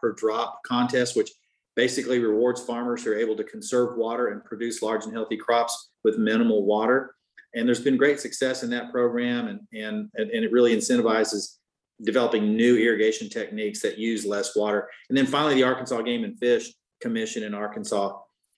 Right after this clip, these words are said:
is a, is a, an example of a, a very effective state agency that not only educates the public on these environmental issues and safe hunting and fishing practices, but also effectively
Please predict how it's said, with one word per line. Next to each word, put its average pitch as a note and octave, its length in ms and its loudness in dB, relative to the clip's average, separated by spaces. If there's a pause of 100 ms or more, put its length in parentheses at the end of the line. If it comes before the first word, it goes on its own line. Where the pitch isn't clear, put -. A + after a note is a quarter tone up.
is A#2 160 4
a, B2 120 4
is A2+ 180 2
a, A2 60 4 (260)
an B2 100 0
example A#2 420 2
of G#2+ 80 4
a, G2+ 300 -2
a - 20 -6
very A#2+ 220 2
effective A2+ 400 -2
state C#3 320 0
agency A2 500 -4
that A2+ 100 -12
not B2+ 160 -2
only A2+ 200 0
educates A#2+ 520 -4
the - 100 -20
public A#2+ 400 -2 (360)
on G#2 80 -4
these A2 160 2
environmental G#2+ 500 0
issues G#2+ 440 0
and G#2 100 -4
safe A2+ 220 2
hunting A2 240 -2
and F#2+ 100 -10
fishing C3 260 -2
practices, G#2 520 -6
but A#2+ 80 0
also C3 420 2 (300)
effectively A#2+ 840 0